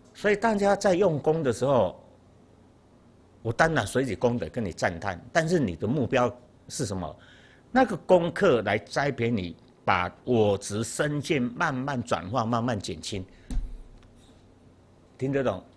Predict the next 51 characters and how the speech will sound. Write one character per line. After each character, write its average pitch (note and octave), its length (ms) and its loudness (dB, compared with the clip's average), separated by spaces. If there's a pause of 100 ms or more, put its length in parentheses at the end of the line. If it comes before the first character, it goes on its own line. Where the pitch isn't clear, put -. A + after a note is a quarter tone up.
(180)
你 A2+ 180 -2
要， F3 240 4
你 G#2 140 -2
要 C#3+ 120 2
自 D#3 200 -4
我 E2 120 -2
教 G2+ 300 0
育 F#2+ 60 -2
到 F2+ 180 -4
这 F#2+ 140 -8
样， E2 100 -8 (500)
你 B2 140 0
自 C#4 240 4
我 C#3 160 6
教 C#3+ 260 2
育 C3 40 2
到 B2 200 0
这 C3+ 140 -2
样， A#2 140 0
你 F2+ 80 -6
才 - 200 -4
叫 A2+ 220 -2
做 G#2 140 0
般 G#2 200 2
若 G#2+ 120 4
波 G2 160 -2
罗 F#2 100 -2
蜜 F2+ 120 -8
多。 F2 220 -8 (1000)
听 C3+ 180 -2
得 B2+ 100 2
懂？ F#2+ 200 -2
你 G2+ 80 -4
才 C#3 280 0 (200)
能 A#2 200 0
够 D#3+ 120 10
啊， F#2 140 6 (300)
法 G2 400 2
上 C3+ 320 2
应 C3 160 0
舍， F2 200 -8
何 F#2+ 260 -4
况 F#2+ 280 -10
非 F2+ 200 -6
法？ E2+ 180 -12 (460)
法 D3 480 4
就 F#3 80 0
是 E3 100 -4
善 D3 320 0
法 E2 140 -8
嘛， E2 220 -14